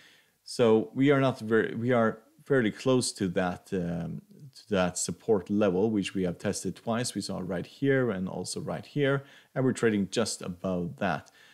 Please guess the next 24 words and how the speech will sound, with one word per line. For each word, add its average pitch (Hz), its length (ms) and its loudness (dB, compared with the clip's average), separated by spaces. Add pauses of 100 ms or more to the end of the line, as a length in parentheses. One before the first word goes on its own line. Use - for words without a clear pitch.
(140)
But 113 180 2
if 117 140 0
this 135 180 2
continues 113 760 0
in 98 200 -4
this 101 160 -2
fashion, 95 400 -4
we'll 104 160 4
mo-, 98 360 0
most 104 280 -2
likely 90 220 -6
test - 360 -4
that 110 320 0
and 98 220 -4
probably 131 360 0
break 110 440 0
it 87 180 -4 (220)
and 98 120 -8
head 101 180 -2
towards 90 360 -2
zero 92 180 0
point 85 300 -4
seven 85 320 -4 (100)
five. 92 560 -2